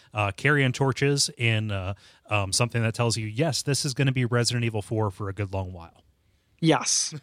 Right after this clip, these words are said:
Speaker 2: Yeah, the Resident Evil four parallels, uh, continue for quite a bit. Um, none of them are that hard. You don't encounter very many of them
Speaker 1: Mm-hmm.
Speaker 2: in this initial, uh, ar-, area that we're talking about. Um, but, you know, you can take them out, and the big thing you're doing here is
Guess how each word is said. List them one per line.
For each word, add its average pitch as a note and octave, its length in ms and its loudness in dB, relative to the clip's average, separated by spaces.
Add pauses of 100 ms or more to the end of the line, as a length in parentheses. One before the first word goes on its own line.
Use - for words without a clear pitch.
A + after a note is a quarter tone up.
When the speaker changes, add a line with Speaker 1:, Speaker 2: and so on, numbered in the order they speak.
Speaker 2:
Yeah, C3+ 140 2
the C#3 80 4
Resident G3 320 4
Evil F3+ 240 4
four D#3+ 440 2
parallels, C#3+ 720 0
uh, C#3 300 0
continue C#3+ 440 4
for C3+ 320 0 (320)
quite C4 200 6
a F#3+ 40 6
bit. F3+ 220 4 (340)
Um, D3 420 4
none F#3+ 220 4
of A3 80 4
them G#3 180 4
are D#3+ 180 4
that D#3+ 220 4
hard. D#3 340 2
You D3+ 60 2
don't E3+ 140 4
encounter E3 300 2
very D#3 160 6
many D3 240 4
of F#3 80 2
them A#3+ 260 6
Speaker 1:
Mm-hmm. D#3 200 -2 (100)
Speaker 2:
in E3+ 60 6
this F3 160 4
initial, A3 480 0 (320)
uh, G3 400 0
ar-, G#3+ 260 2 (100)
area A3 240 6
that A#3 140 4
we're G#3+ 80 4
talking A#3 260 2
about. C4+ 260 6 (500)
Um, D3 540 4 (140)
but, D#3+ 140 6
you E3 100 8
know, D#3 100 8
you D#3 120 6
can G#3 180 4
take F#3+ 160 4
them F3 120 6
out, E3 260 4
and D#3 260 6
the E3 80 6
big A3 180 4
thing A3 120 6
you're F#3+ 80 6
doing E3+ 220 6
here D#3+ 140 4
is C#3 120 2